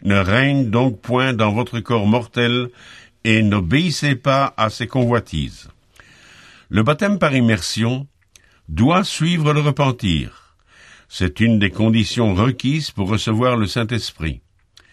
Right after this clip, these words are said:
Le cas de Corneille et de sa famille fut exceptionnel. Dieu voulait montrer qu'il accordait aussi la repentance aux païens,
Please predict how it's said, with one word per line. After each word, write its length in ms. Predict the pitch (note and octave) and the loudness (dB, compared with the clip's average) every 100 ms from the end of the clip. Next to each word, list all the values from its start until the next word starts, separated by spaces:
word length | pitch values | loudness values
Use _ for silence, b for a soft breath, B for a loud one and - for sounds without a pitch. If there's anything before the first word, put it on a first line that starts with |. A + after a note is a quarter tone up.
| B B B B B | B B B B B
Le 180 | F#2+ | 0
cas 180 | - B2+ | 2 2
de 120 | A2+ | 2
Corneille 640 | G#2+ A#2+ A2+ A#2+ B2 B2+ C3 | 0 2 2 4 4 2 2
et 80 | A2+ | 0
de 100 | G2+ | 0
sa 160 | A2+ | -2
famille 580 | G2+ A#2 A#2+ C3 C#3 - - b b b | 0 0 2 2 2 -4 -14 b b b
fut 240 | B2 A2+ | -4 -2
exceptionnel. 920 | D3 F#3 F3+ - E3+ D#3+ G#2+ D#2 C2+ - B B B B | -2 -2 -2 -2 0 2 0 0 -4 -10 B B B B
Dieu 320 | E2 C3 F#3 | -2 0 0
voulait 320 | D#3 D#3 D#3 | 2 2 2
montrer 480 | C#3+ D3+ B2 D#3+ D#3 | 2 2 0 -2 -2
qu'il 220 | - C3 | 0 0
accordait 480 | B2+ C3 B2 B2 C3 - - | 0 0 0 0 -2 -4 0
aussi 640 | F3+ F#3+ - - C3 C#3+ b b b b b | 2 2 -2 -2 0 -2 b b b b b
la 200 | - F2 | -2 0
repentance 760 | G#2 C#3 C#3 C3 C#3 C3+ B2+ A#2 | 0 0 0 -2 0 -2 -2 -4
aux 80 | |
païens, 440 | G2 A2 G2 C#2 | -2 0 2 0